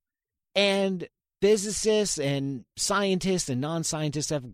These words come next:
grappled with these questions over the course of the past four centuries as we've learned more and more about the universe and more about how big it is and how weird it is and how crazy it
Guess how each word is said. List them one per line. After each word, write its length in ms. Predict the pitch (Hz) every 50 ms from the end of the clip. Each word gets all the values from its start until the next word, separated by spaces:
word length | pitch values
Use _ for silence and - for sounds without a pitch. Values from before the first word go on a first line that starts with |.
| - - 98
grappled 720 | 117 139 156 190 220 226 - 143 120 120 113 101 92 104
with 140 | 117 151 165 - -
these 220 | 147 135 127 - -
questions 760 | - - 190 240 233 - - 113 92 78 78 82 - - - _ _ _ _ _ _ _ _ _ _
over 300 | - 220 226 233 208 220
the 100 | 175 165
course 360 | - - 202 233 233 208 -
of 80 | 175 156
the 60 | 139
past 320 | - 160 143 139 135 - -
four 180 | 139 139 131 123
centuries 800 | - - 165 208 262 - - 120 104 87 85 98 117 131 - - - _ _ _ _ - - _ _ -
as 360 | 185 190 190 202 208 185 156
we've 280 | 160 165 190 185 160 151
learned 520 | 160 190 196 190 175 165 165 156 151 147
more 260 | 143 151 165 165 160
and 80 | 160 160
more 180 | 156 147 147 143
about 240 | 131 139 127 -
the 80 | - 127
universe 340 | 123 131 131 127 123 - -
and 140 | 123 117 120
more 180 | 127 131 123
about 160 | 120 123 107
how 140 | 95 117 107
big 240 | 95 98 185 180 143
it 80 | 139 131
is 180 | 127 120 104 113
and 80 | 110
how 120 | 117 117 107
weird 280 | 104 120 117 113 104
it 120 | 107 104 101
is 160 | 104 101 90 101
and 80 | 95 101
how 100 | 107 92
crazy 320 | - 107 92 85 78 78 71
it 80 | 69